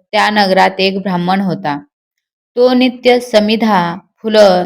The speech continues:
दुर्वा आणायला रानात जात असे.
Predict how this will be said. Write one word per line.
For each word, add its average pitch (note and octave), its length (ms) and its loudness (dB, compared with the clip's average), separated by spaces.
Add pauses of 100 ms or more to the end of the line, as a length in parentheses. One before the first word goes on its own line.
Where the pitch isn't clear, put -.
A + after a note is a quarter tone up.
दुर्वा G3 360 0
आणायला F3 480 0
रानात F3+ 420 -4 (140)
जात E3+ 240 0
असे. D3+ 400 -8